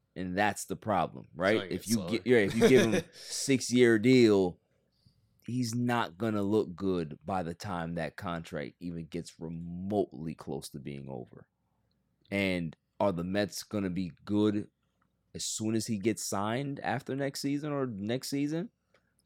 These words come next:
Speaker 2: Who knows?
Speaker 1: I don't think so. I think it's gonna take a little while for the Mets to be able to build this the right way.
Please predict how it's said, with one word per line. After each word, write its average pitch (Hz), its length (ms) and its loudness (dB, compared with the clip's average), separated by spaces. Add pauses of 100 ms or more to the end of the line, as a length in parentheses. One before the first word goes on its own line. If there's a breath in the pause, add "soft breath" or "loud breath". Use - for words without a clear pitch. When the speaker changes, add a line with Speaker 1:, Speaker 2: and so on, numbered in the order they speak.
(120)
Speaker 2:
Who 87 80 -20
knows? 78 140 -14
Speaker 1:
I 117 80 2
don't 147 200 2
think 156 300 -4
so. - 340 -4
I 90 120 -6
think 127 240 0
it's 117 120 2
gonna 113 220 0
take 123 320 -2
a 113 60 0
little 98 260 2
while 85 400 2
for 90 160 -14
the 85 120 -8
Mets 87 260 -6
to - 80 -18
be 90 160 -4
able 82 140 -4
to 80 80 -6
build 87 340 -4
this 82 160 -8
the 73 100 -10
right 78 240 -2
way. 85 320 -4